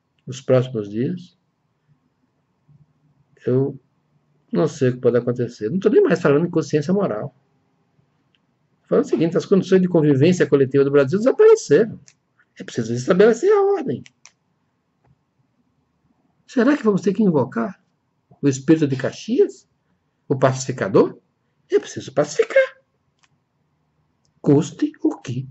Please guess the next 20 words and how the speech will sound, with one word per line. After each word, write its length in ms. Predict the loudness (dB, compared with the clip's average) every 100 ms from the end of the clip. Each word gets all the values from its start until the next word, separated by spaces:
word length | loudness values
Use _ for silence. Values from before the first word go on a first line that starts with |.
| -6
custar. 500 | -6 2 4 4 0 _ _ _ _ _ _ _ _ _ _ _ _ _ _ _ _ _
Seja 300 | 0 4 6
lá 120 | 4
o 60 | 0
que 80 |
precisa 200 | 0 2
ser 140 | 4 4
feito. 280 | 4 0 0
Agora 180 | 0
não 80 | 0
pode 200 | 0 2
deixar 500 | 0 -2 -4 -6 -6 _ _ _ _ _ _ _ _ _ _ _ _ -8
essas 300 | -4 -6 -4
coisas 320 | -2 0 0
acontecerem 520 | -2 -4 0 4 6
mais. 480 | 6 4 0 -10 _ _ _ _ -20 -20 -20 _ _ _ _ _ _ _ _ -12
Isso 140 | -6
não 80 | -2
faz 160 | 0 2
sentido. 640 | 2 4 2 2 -4